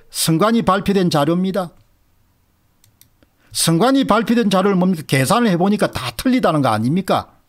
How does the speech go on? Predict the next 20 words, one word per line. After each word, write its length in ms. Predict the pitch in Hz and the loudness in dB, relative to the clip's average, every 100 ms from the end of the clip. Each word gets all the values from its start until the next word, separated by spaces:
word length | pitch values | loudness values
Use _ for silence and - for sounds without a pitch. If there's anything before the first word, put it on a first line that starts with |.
| - | -12
예? 160 | 165 - _ _ | -12 -12 _ _
수정 480 | - - 220 214 202 | -12 -4 0 0 0
후 280 | 160 208 - - _ _ | 0 0 -2 -10 _ _
자료를 360 | - 143 190 180 | -2 0 2 0
보니까 500 | 175 180 147 131 95 - - - | 0 0 -2 -6 -6 -12 -12 -4
이 140 | 214 | -4
차이가 380 | - - 262 233 | -2 0 0 0
왜 200 | 117 110 | 0 2
납니까? 640 | 131 196 220 233 185 101 _ _ - - - - _ _ _ _ - _ - - _ _ - | 2 2 0 0 -4 -4 _ _ -20 -20 -20 -20 _ _ _ _ -20 _ -20 -20 _ _ -2
왜 240 | 135 185 | 0 2
이렇게 300 | 269 269 262 | 2 0 0
차이가 340 | - 233 240 | 0 0 2
나죠? 460 | 233 233 226 233 233 _ _ _ _ _ _ _ _ _ _ _ _ - | 2 2 0 -2 -4 _ _ _ _ _ _ _ _ _ _ _ _ -10
선관위 500 | - 160 160 247 254 | -2 0 2 2 0
합계하고 920 | 202 220 - 233 196 196 226 - - _ _ _ _ _ _ _ _ _ _ _ _ _ _ _ _ _ _ _ _ _ | 0 -4 0 0 2 0 -2 -4 -12 _ _ _ _ _ _ _ _ _ _ _ _ _ _ _ _ _ _ _ _ _
수정한 600 | - - 247 254 220 220 | -8 -2 0 2 2 2
합계가 400 | 202 196 - 202 | 0 -4 -2 0
왜 260 | 135 131 175 | 2 0 0
차이가 300 | - 208 202 | -2 -2 0
나죠? 380 | 196 190 214 | -2 -4 -8